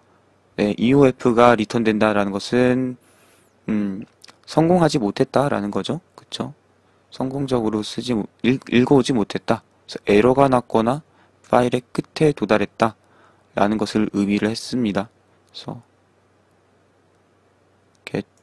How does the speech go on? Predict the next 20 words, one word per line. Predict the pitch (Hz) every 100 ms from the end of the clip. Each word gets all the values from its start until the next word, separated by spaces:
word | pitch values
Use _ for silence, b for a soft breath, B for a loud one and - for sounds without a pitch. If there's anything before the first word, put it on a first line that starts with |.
| _ _
C, | - - 101 98 _ _ -
F | - 120
get | 98
C. | - - 110 _ _ _ _ _ _ _ _ _ _ _ _ _ _ _ _ _ _ _ _ _ _ _ _ _ _ _ -
네, | 92
그렇죠. | - - 95 - 139 _ _ _ b b b -
그러했습니다. | - 104 104 101 104 - 110 98 95 - B B B
그래서 | 127 151 143 104 _ b b _
어쨌든 | - - 131 113
읽기 | 139 - 156
못한다라는 | 107 - 120 123 120 101
겁니다. | 127 107 92 104 _ _
읽기를 | - - 127
못하고요. | 113 101 - 101 101 143 _ _ b b - _ _ _ _ _ _ _ _ - _ -
만약에 | 101 117 113
F | 110 -
sig을 | 135 - 151 147
쓰면 | - 151
어떻게 | 127 - 101
될까요? | 98 - 101